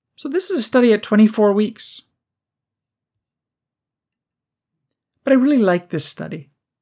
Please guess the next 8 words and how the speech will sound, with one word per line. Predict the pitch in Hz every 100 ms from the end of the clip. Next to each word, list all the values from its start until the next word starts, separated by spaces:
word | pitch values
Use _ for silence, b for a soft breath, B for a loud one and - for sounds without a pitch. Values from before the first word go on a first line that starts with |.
| _
Every | 254 311
good | 175 233 214
study | - 165 160 220 262 _ _ _ _ _ _ _ _ _ _ _ _
generates | - 208 208 202 185 175
lots | 165 214 247 - -
of | 190 156
good | 214 220
questions. | - 247 226 - 175 175 -